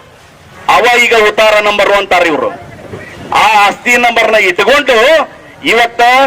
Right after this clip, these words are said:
ಅಲ್ಲಿಯೇ ಬಿಲ್ಡಿಂಗ್ಗಳನ್ನ ಸಣ್ಣಕ್ಕ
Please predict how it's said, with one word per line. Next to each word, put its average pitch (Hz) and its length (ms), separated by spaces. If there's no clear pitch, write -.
ಅಲ್ಲಿಯೇ 247 400
ಬಿಲ್ಡಿಂಗ್ಗಳನ್ನ 226 840
ಸಣ್ಣಕ್ಕ 233 440